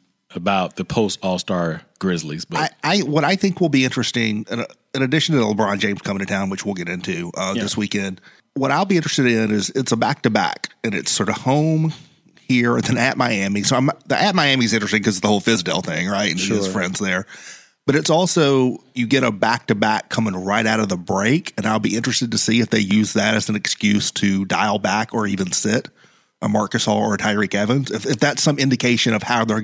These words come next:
Speaker 2: how they're gonna deal with those guys for the rest of the way. 'Cause, you know, if you wanna try to pull those guys back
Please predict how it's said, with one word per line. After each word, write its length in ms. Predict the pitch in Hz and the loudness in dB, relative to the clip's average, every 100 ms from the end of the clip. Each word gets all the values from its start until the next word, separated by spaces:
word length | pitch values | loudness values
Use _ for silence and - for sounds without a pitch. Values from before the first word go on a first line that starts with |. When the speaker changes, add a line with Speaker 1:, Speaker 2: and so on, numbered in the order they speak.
| 110 | -2
Speaker 2:
how 100 | 117 | 0
they're 100 | 110 | 2
gonna 160 | 104 104 | 2 2
deal 140 | 107 | 0
with 100 | 104 | 0
those 120 | 110 | 0
guys 260 | 107 104 101 | 0 0 -2
for 40 | |
the 60 | 98 | -2
rest 240 | 104 98 110 | -4 -4 -4
of 60 | |
the 60 | 101 | -2
way. 380 | 101 107 120 127 - - - - | 0 0 0 -2 -10 -20 -8 0
'Cause, 280 | 113 95 - - _ _ | 2 0 -8 -20 _ _
you 100 | 131 | -2
know, 100 | 107 | 0
if 140 | 101 127 | 2 2
you 60 | |
wanna 200 | 131 170 | 4 2
try 160 | 147 135 | 0 0
to 80 | 117 | 0
pull 180 | 131 | 2
those 180 | 123 117 | 2 2
guys 220 | 117 107 | 0 0
back 440 | 98 104 110 98 | 0 0 0 -2